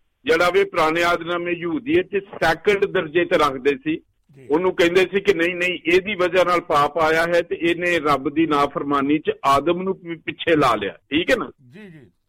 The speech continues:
Speaker 1: ਉਹਨੇ, ਰੱਬ ਨੇ ਉਸੇ ਹੀ ਔਰਤ ਨੂੰ ਫਿਰ restore ਕੀਤਾ ਮੁਕੱਦਸਾ ਮਰੀਮ ਦੀ ਸ਼ਕਲ 'ਚ।
Speaker 2: ਜੀ, ਜੀ।
Speaker 1: ਇਸ ਲਈ ਨਹੀਂ ਕਿ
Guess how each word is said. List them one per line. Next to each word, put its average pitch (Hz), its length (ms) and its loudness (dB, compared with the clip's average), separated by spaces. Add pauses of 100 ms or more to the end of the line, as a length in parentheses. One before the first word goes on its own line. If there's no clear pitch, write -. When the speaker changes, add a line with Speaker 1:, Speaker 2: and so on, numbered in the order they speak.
(100)
Speaker 1:
ਉਹਨੇ, 208 320 4
ਰੱਬ 170 460 2
ਨੇ 208 200 -2 (140)
ਉਸੇ 202 400 0
ਹੀ 254 160 4
ਔਰਤ 190 440 0
ਨੂੰ 135 320 -10 (760)
ਫਿਰ 214 440 4
restore 196 600 2
ਕੀਤਾ 147 400 -4 (460)
ਮੁਕੱਦਸਾ 196 560 0
ਮਰੀਮ 196 340 2
ਦੀ 175 120 -6
ਸ਼ਕਲ 135 380 -4
'ਚ। - 100 -20 (320)
Speaker 2:
ਜੀ, 190 140 -18
ਜੀ। 147 220 -20 (580)
Speaker 1:
ਇਸ 170 220 4
ਲਈ 208 220 -2
ਨਹੀਂ 202 320 0
ਕਿ 220 160 4